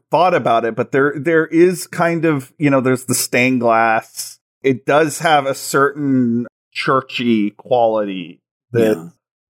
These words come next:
Speaker 1: again, I'm ashamed to say I never thought about <laughs> until just this moment.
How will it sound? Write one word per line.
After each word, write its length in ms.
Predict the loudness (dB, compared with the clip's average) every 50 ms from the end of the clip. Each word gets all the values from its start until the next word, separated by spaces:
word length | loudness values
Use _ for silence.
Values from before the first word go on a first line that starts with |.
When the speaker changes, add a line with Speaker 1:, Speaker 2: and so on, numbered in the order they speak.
| _ -6
Speaker 1:
again, 300 | -4 -2 0 0 0 0
I'm 140 | 0 -2 -2
ashamed 340 | -2 -2 -2 0 2 2 2
to 40 | 0
say 260 | 0 0 0 0 2
I 120 | 2 0 0
never 240 | 0 -2 -4 -4 -2
thought 240 | 0 0 0 2
about 260 | 0 0 0 0 -2 -2
<laughs> 160 | -4 -6 -2
until 160 | -2 0 -2
just 340 | 0 -2 -2 -2 -2 -4 -4
this 220 | -6 -6 -4 -2 -2 -2 -2 0
moment. 520 | 0 0 0 0 -2 -4 -6 _ -18 -18